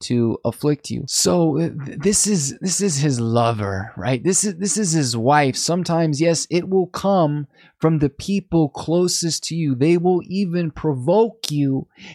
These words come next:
to get something out of you so then they can use it against you. The provoking spirit will even come from the ones that you love.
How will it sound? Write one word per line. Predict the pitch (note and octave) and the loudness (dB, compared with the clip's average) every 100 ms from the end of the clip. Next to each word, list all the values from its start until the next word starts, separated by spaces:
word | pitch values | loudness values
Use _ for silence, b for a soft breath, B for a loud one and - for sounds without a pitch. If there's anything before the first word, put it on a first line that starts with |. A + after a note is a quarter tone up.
| B | B
to | D3+ | -2
get | C3 F#3+ G3+ | 2 0 0
something | - F#3 F3+ - D3+ C#3+ - | 0 0 0 -2 -2 -2 -4
out | F3 F#3+ G3 | -2 0 2
of | E3+ C#3 | 0 0
you | D3+ | -2
so | - C3+ | 0 0
then | C#3 D#3+ F#3 E3+ | 2 0 2 2
they | D#3 | 0
can | - C#3+ B2+ | 0 -2 -2
use | A#2+ F#3 A3 D#3+ | -2 0 0 0
it | E3+ - | -4 -4
against | B2+ C3+ C3+ F#3 F3 - B2+ | -4 -2 -2 -2 -4 -6 -6
you. | A2 - B B B | -6 -6 B B B
The | C#3 E3+ | 0 0
provoking | - F3 C3+ A#2 E3+ A3 - A3+ G3+ | 2 2 2 2 2 2 0 -2 -2
spirit | E3 - - G#3 G#3+ G3 - | -2 -4 -4 -4 0 0 0
will | D#3 - | -4 -4
even | G3 G#3 G3 G3 | -6 -4 -2 -4
come | - G3 G#3 G3 | -2 0 2 0
from | F#3 E3+ | 0 0
the | D#3 | 0
ones | D3+ F#3+ G3+ D#3+ | 0 0 0 2
that | D#3+ | 2
you | D#3 D#3 | 0 -2
love. | E3 G#3 F#3 B2 | 2 2 2 -2